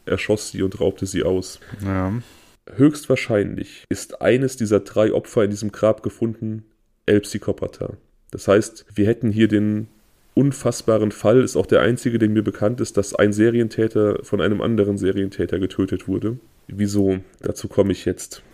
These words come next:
Speaker 2: Und, und wieso ist der andere auch ein Serientäter? Weil er drei Leute auf einmal umgebracht hat?
Speaker 1: Nee, der hat die
Speaker 2: Ach so, nee, der, die waren ja nach der Reihe nach.
Speaker 1: Genau.
Speaker 2: Okay,
Speaker 1: Und
Speaker 2: ja.
Speaker 1: auch
Speaker 2: Mhm.
Speaker 1: da wird vermutet, dass er eher mehr getötet hat.
Speaker 2: Ja, okay. Und der wurde aber erwischt?
Speaker 1: Der wurde erwischt, ja. Wie gesagt, sonst wüsste man ja nicht, dass er, ähm,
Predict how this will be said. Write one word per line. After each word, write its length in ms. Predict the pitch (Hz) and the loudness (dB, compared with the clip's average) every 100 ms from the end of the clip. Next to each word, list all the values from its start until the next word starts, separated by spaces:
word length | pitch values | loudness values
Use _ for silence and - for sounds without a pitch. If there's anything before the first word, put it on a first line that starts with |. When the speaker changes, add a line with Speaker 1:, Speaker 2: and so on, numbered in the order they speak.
| _ | _
Speaker 2:
Und, 240 | 113 101 | -6 -6
und 260 | - 107 - | -4 -6 -2
wieso 280 | 113 110 113 | 0 0 -2
ist 160 | - | -2
der 120 | 98 90 | -2 0
andere 320 | 110 - - | -2 -2 -4
auch 100 | 107 | -4
ein 100 | 101 | -2
Serientäter? 840 | 113 113 92 87 98 104 - 90 - | -2 0 -2 -4 -6 -6 -8 -12 -4
Weil 140 | 101 95 | -2 0
er 80 | |
drei 220 | 85 95 98 | 0 2 4
Leute 280 | 104 104 | 4 2
auf 100 | 87 | -2
einmal 260 | - 104 98 | -4 -4 -6
umgebracht 400 | 95 - 95 98 | -10 -8 -6 -6
hat? 160 | 95 113 | -4 2
Speaker 1:
Nee, 140 | 127 | 4
der 160 | 104 98 | 4 2
hat 120 | 107 | 2
die 80 | - | 0
Speaker 2:
Ach 60 | |
so, 160 | - 127 | 2 4
nee, 200 | 113 120 | 6 6
der, 160 | 101 95 | 6 2
die 240 | 101 104 | 0 2
waren 160 | 107 101 | 2 2
ja 100 | 92 | -2
nach 280 | 95 101 | -4 -4
der 200 | - 95 | -4 -2
Reihe 200 | 95 95 | 0 0
nach. 200 | 87 82 | -2 -4
Speaker 1:
Genau. 200 | 101 98 | 0 0
Speaker 2:
Okay, 180 | 98 85 85 - | 0 -4 -8 -4
Speaker 1:
Und 100 | 107 | 0
Speaker 2:
ja. 120 | 90 - - | 0 0 0
Speaker 1:
auch 140 | 104 | 2
Speaker 2:
Mhm. 40 | |
Speaker 1:
da 300 | 95 110 104 | 6 6 6
wird 120 | 110 - | 4 2
vermutet, 400 | 104 107 113 101 | 0 0 0 0
dass 120 | - | 2
er 100 | 87 | 4
eher 180 | 113 98 | 6 4
mehr 220 | 101 101 | 4 2
getötet 420 | 90 87 - - | 0 -6 -8 -10
hat. 200 | 95 - _ - | -12 -12 _ -12
Speaker 2:
Ja, 220 | 104 90 90 - - - - 92 | -8 -8 -12 -20 -20 -20 -18 -16
okay. 300 | - 95 90 - - - - | -8 -6 -6 -12 -20 -20 -6
Und 120 | 110 | 2
der 120 | 110 | 4
wurde 180 | 135 143 | 6 4
aber 160 | 127 120 | 4 4
erwischt? 320 | 107 101 92 | 2 2 4
Speaker 1:
Der 60 | 127 | 6
wurde 180 | 117 98 | 6 4
erwischt, 300 | 95 - - | 0 -2 -6
ja. 140 | 101 101 _ - | -8 -10 _ -6
Wie 80 | 95 | 0
gesagt, 240 | 98 98 | 2 2
sonst 200 | 101 - | 0 0
wüsste 200 | 107 - | -2 0
man 120 | 98 | 2
ja 80 | 95 | 2
nicht, 200 | 98 - | 0 -2
dass 120 | 98 | -2
er, 360 | - 98 95 - | 2 2 2 0
ähm, 320 | 95 95 104 | -4 -6 -10